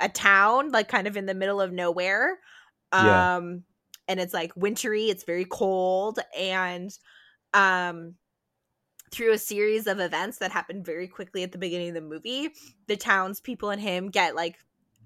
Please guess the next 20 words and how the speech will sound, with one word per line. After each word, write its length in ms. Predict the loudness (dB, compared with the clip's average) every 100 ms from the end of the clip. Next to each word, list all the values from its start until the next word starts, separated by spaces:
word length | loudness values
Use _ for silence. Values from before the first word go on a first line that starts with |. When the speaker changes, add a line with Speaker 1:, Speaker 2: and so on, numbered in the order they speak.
| _ _ _
Speaker 1:
all 320 | 8 10 8 4
together 960 | -4 -6 2 2 2 0 0 0 0 -4
into 720 | -10 -10 -10 -8 -4 -4 -2
a, 220 | -2 -2 -2
kind 180 | -2 0
of 60 |
like 140 | -2 -2
a 120 | -4
boarding 460 | -4 -4 -2 -4 -2
house, 300 | 0 0 -2
like 100 | -4
a 100 | -4
hotel. 580 | -4 -6 -4 -2 -2 -4 _ -20 -20 _ _
Speaker 2:
I 120 | 6 8
love 220 | 8 8
Speaker 1:
And 20 |
Speaker 2:
this 160 | 4 2
movie 220 | 0 4 6
Speaker 1:
Yeah. 120 | 8
Speaker 2:
already. 240 | 12 10